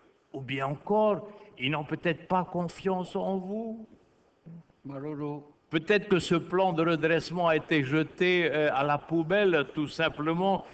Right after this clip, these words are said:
Speaker 1: et donc vous n'avez pas besoin, euh, de cela. Alors, euh, nous voterons évidemment contre.
Speaker 2: Maruru,
Speaker 1: Mais d'autre
Speaker 2: Maruru,
Speaker 1: part,
Speaker 2: Maruru.
Speaker 1: d'autre part, pourquoi vous attaquez aux petits ? Pourquoi vous attaquez à la population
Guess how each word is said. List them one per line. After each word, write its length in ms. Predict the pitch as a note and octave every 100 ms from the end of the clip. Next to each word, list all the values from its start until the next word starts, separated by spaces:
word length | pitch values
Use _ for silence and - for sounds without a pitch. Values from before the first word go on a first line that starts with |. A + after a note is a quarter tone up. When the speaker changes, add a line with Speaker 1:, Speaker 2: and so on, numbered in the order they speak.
| -
Speaker 1:
et 100 | D3
donc 300 | C#3+ F3+ -
vous 180 | D#3 D3
n'avez 200 | D#3 D3
pas 280 | - F3 E3+
besoin, 800 | C#3 D3+ B2+ B2+ D#3+ F3 F#3 E3 - - -
euh, 260 | C#3+ B2+
de 380 | B2 B2 D#3 D3+
cela. 640 | C3+ - E3 F3 F3+ C3 G2+ - - _ _ -
Alors, 400 | C#3+ C#3 G#2+ - - - -
euh, 1200 | B2+ B2 B2 A#2 A2+ G#2+ G#2 G2 F#2+ F2+ F2+ F2+ - -
nous 260 | A2+ B2+
voterons 680 | C3 C3 C3 - D3 D#3 C#3
évidemment 880 | - B2+ A2+ G#2 A2 G#2+ A2+ C#3 C3+ - _
contre. 600 | - E3 A2+ E2 - F#2+ E2 A#2+
Speaker 2:
Maruru, 320 | C3+ C#3 D3
Speaker 1:
Mais 100 | A3
d'autre 300 | B3 B3 A3+
Speaker 2:
Maruru, 160 | F#3
Speaker 1:
part, 140 | E3 A2+
Speaker 2:
Maruru. 180 | D3 C#3
Speaker 1:
d'autre 360 | G3 F#3+ D3+
part, 320 | C3+ C3+ A#2+ - - - -
pourquoi 340 | C#4+ D#4 D4+
vous 220 | B3 F#3
attaquez 640 | D#3 - D#3 C#3 - E3+ E3
aux 160 | D3
petits ? 440 | A2 C3+ C3 - D#3
Pourquoi 360 | A#3 B3+ D#4+
vous 280 | C4+ B3 G3
attaquez 520 | F#3 - G3+ G3 A#3+
à 60 | F#3
la 160 | F3
population 960 | D#3+ G3+ G3 - F#3+ F#3 F3+ - B3+